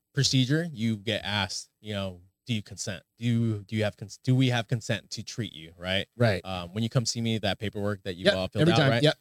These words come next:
Speaker 1: You know, it's, it says, "I consent to treatment X, Y, Z," but I still ask, "Hey, we're gonna do this. Is this okay?" Boom, right? You can say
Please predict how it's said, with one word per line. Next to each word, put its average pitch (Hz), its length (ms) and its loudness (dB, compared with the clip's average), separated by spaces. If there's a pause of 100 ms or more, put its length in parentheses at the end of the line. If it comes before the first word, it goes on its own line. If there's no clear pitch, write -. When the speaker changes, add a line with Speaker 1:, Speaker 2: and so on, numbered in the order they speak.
Speaker 1:
You 110 100 -2
know, 104 140 2
it's, 92 280 -4
it 95 140 -10
says, 98 220 -2
"I 104 100 0
consent 117 380 0
to 101 60 -18
treatment 98 500 -4 (160)
X, - 200 -14
Y, 95 120 -4
Z," 98 300 -6
but 101 100 -6
I 113 60 0
still 113 260 2
ask, 110 320 0
"Hey, 117 260 4
we're 101 140 0
gonna 110 180 -2
do 98 140 -6
this. 104 260 0
Is 92 120 -18
this 90 160 -16
okay?" 113 320 -2 (580)
Boom, 92 240 -4
right? 92 200 0 (200)
You 127 140 0
can 135 140 0
say 113 360 0